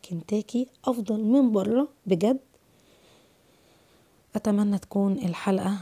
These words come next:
عجبت حضراتكم. من فضلكم ما تنسونيش في اللايك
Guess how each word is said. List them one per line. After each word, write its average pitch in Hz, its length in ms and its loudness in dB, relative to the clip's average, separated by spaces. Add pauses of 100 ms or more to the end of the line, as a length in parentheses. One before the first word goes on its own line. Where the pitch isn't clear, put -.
(100)
عجبت 180 380 -4 (260)
حضراتكم. 185 840 -2 (420)
من 190 120 -2
فضلكم 180 720 -4
ما 196 140 -2
تنسونيش 180 960 -4
في - 140 -10
اللايك 185 580 -2